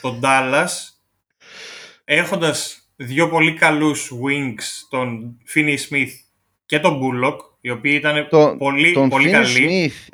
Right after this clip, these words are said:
Speaker 2: τον λες wing;
Speaker 1: Ε, τι να τον πω, ψηλό;
Speaker 2: Ε, forward.
Speaker 1: Ε, small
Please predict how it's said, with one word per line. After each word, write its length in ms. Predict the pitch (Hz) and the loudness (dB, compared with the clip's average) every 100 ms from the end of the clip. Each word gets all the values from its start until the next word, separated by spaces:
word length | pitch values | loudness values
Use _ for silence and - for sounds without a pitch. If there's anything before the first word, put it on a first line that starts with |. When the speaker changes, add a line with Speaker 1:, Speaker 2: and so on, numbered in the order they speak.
| _ | _
Speaker 2:
τον 160 | 117 113 | -6 -2
λες 280 | 131 135 95 92 | -2 -4 -6 -6
wing; 260 | 101 98 - _ _ _ _ _ _ _ _ _ | -4 -6 -8 _ _ _ _ _ _ _ _ _
Speaker 1:
Ε, 80 | 170 | -4
τι 100 | 214 | 2
να 100 | 196 | 2
τον 140 | 127 | 2
πω, 80 | 110 | 0
ψηλό; 600 | 104 - 110 139 - - _ _ _ _ _ _ _ _ _ 370 | -4 -2 4 4 4 -6 _ _ _ _ _ _ _ _ _ -10
Speaker 2:
Ε, 40 | 349 - | -10 -2
forward. 460 | 339 143 87 - _ _ _ _ _ | 0 2 -2 -6 _ _ _ _ _
Speaker 1:
Ε, 100 | - 170 - | -10 -6 2
small 240 | 233 | 2